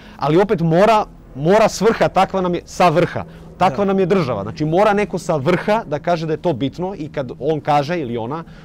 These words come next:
Speaker 1: onda krenu da se dešavaju stvari potencijalno.
Speaker 2: Da. Čujemo i na lokalu otprilike kako to funkcioniše. Ovaj, a, a, gospođo Milošević, da li bi, eto, pošto smo se sad vrtimo oko izvršne vlasti, lokalne samouprave, da li bi odatle mogle da stignu neke subvencije za građane,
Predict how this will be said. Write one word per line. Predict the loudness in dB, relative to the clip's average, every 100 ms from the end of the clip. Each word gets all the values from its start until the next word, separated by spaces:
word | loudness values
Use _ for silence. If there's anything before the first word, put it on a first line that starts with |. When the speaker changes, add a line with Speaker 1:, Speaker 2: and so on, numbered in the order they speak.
| -12
Speaker 1:
onda | -6 -2 -2 -2
krenu | -4 -4 -2
da | -6
se | -8
dešavaju | -8 -6 -6 -8
stvari | -8 -8 -8
potencijalno. | -8 -12 -12 -18 -18
Speaker 2:
Da. | -18 -20 -14
Čujemo | -6 -4 -4
i |
na | -4
lokalu | -4 -2 -2 -2
otprilike | -4 -6 -6 -8
kako | -8 -8
to | -8 -8
funkcioniše. | -8 -12 -10 -8 -8 -10 -12 -14 -20 -20 -20 -8
Ovaj, | -4 -2 -2 -4 -4 -6
a, | -8
a, | -8 -6 -6 -8 -10 -12 -12 -12 -12
gospođo | -12 -12 -8
Milošević, | -6 -6 -6 -10
da | -6 -4
li | -4
bi, | -4 -6
eto, | -6 -8
pošto | -6 -6 -8
smo | -10 -8
se | -8 -8
sad | -8 -8
vrtimo | -6 -8 -6 -6
oko | -4 -6
izvršne | -8 -8 -6
vlasti, | -4 -4 -4
lokalne | -6 -4 -6 -8
samouprave, | -10 -10 -8 -6 -6
da | -8 -8
li | -8
bi |
odatle | -8 -8 -8 -8
mogle | -8 -8
da | -10
stignu | -10 -10
neke | -8 -10
subvencije | -12 -10 -8 -8 -8 -10
za | -12
građane, | -10 -10 -10 -8 -10